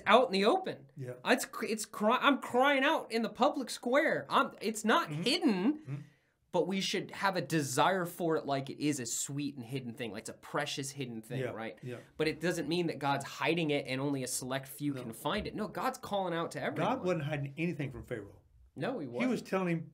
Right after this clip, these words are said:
Speaker 2: absolutely, and of course, Pharaoh was looking for excuses, and he found some of his own magicians. They could do this, they could do this, they could do this, but they got to a point they couldn't do it anymore.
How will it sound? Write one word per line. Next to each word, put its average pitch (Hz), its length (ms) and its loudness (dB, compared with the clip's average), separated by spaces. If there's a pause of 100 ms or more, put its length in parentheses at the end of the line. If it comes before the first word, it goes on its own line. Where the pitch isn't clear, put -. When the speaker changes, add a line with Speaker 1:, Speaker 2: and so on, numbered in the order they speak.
Speaker 2:
absolutely, 151 880 -2 (260)
and 135 120 -4
of 135 40 -8
course, 160 260 0
Pharaoh 175 260 0
was 139 200 0
looking 147 240 -2
for 123 220 -4 (160)
excuses, 202 800 -6
and 135 160 -4
he 123 80 -6
found 127 280 -4
some 135 140 -4
of 120 60 -6
his 117 140 -6
own 120 140 -6
magicians. 175 520 -4
They 123 120 -4
could 117 120 -8
do 113 100 -8
this, 202 260 2
they 120 100 -8
could 110 120 -12
do 113 100 -10
this, 185 200 -2
they - 120 -14
could 110 120 -20
do 113 60 -12
this, 175 180 -4 (300)
but 120 100 -8
they 160 140 0
got 208 220 -2
to 208 60 0
a - 40 2
point 220 220 -4
they 143 60 -4
couldn't 147 220 0
do 175 60 2
it 175 100 0
anymore. 104 220 -12